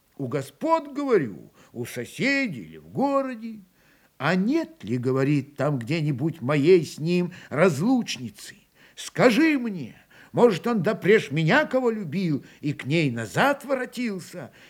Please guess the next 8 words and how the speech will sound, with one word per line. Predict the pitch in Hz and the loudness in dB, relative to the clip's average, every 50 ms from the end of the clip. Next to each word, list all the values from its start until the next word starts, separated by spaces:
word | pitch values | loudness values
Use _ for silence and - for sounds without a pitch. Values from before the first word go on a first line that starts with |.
| - _ | -16 _
Или | - 139 156 160 165 | -2 0 2 4 4
не | 160 165 175 | 4 4 4
задумал | 156 127 170 170 131 190 247 320 349 339 339 330 311 302 294 | 6 6 4 6 6 8 10 12 12 10 10 8 4 4 4
ли | 277 277 277 | 4 4 6
он, | 254 262 277 269 254 254 240 208 | 6 8 8 8 8 6 4 2
лиходей | 170 143 160 226 185 - 190 - - 190 233 240 226 226 | 0 0 0 0 -2 -2 -2 0 0 2 4 4 4 4
мой, | 214 202 196 214 214 202 190 185 - - - - - | 2 -2 -2 0 0 -2 -2 -6 -8 -14 -20 -16 -14
жениться?» | 107 - - 151 196 185 214 240 226 165 - - - - - 180 - | -12 -4 0 0 2 4 4 2 2 0 -4 -10 -10 -8 -8 -8 -10